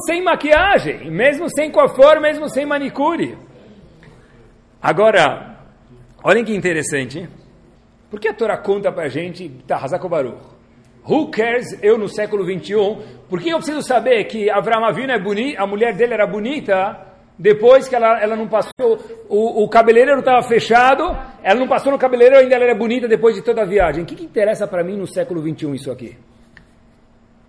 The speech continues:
Deve ser, difícil fugir disso,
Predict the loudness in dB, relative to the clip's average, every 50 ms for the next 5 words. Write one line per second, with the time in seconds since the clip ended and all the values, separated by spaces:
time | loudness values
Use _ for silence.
0 | _ _ _ -16 -8 -2 -2 -2 -2 -2 -8 -10 -10 -10 -10 -10 -12 -16 -20 -20
1 | _ _ _ _ _ _ _ _ _ _ _ _ _ _ _ _ _ _ _ _
2 | _ -16 -16 -16 -16 -14 -10 -10 -8 -8 -8 -8 -8 -10 -10 -12 -14 -18